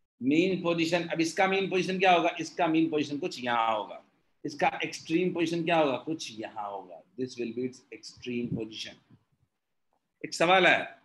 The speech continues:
श्रेया ने कहा रिपीट कर, श्रेया रिपीट कर रहा हूँ। Sir, when the clock ru-, runs in a, uh,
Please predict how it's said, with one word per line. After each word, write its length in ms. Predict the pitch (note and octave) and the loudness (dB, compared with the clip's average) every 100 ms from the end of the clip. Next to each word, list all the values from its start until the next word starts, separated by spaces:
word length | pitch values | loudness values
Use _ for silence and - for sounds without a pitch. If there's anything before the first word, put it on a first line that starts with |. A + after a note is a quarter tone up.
| _ _ _ - | _ _ _ -8
श्रेया 260 | - F3+ | 2 4
ने 100 | G3 | 6
कहा 100 | F#3 | 6
रिपीट 380 | F3+ D#3+ F#3 F3+ | 6 6 4 4
कर, 140 | E3+ | 2
श्रेया 200 | C3+ E3 | 4 4
रिपीट 320 | E3 D#3 D#3 D3 | 6 4 2 0
कर 120 | C#3 | 0
रहा 80 | A2 | -2
हूँ। 140 | - _ _ _ _ - | -10 _ _ _ _ 0
Sir, 80 | D3+ | 2
when 160 | D#3+ F#3 F3+ C#3+ D#3+ | 4 2 0 -2 -2
the 80 | |
clock 420 | E3+ - D#3 D#3+ D#3 | -2 2 2 2 0
ru-, 420 | C#3 C#3 C3+ C3 | -2 -2 0 2
runs 260 | C#3 D3+ D3 | 2 2 0
in 140 | D3 | -2
a, 60 | C#3 - A#2+ B2+ | -4 -10 -4 -2
uh, 180 | B2 | -2